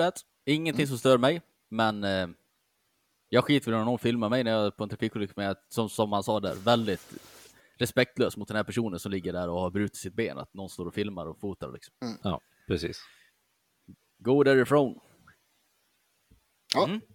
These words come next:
Speaker 2: Ja, det var, det var, det var min lista.
Speaker 1: Ja.
Speaker 3: Väldigt, eh,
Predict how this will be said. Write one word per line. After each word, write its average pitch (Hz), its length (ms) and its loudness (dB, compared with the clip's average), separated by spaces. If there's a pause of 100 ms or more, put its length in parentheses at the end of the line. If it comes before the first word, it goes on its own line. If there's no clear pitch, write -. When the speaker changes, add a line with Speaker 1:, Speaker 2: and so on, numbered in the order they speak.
(240)
Speaker 2:
Ja, 151 120 4
det 262 60 12
var, 180 220 6
det 143 80 -2
var, 165 160 -2 (120)
det 127 60 -14
var 151 120 -6
min 120 140 -12
lista. - 300 -12 (500)
Speaker 1:
Ja. 196 220 4 (220)
Speaker 3:
Väldigt, 117 640 8
eh, 131 80 6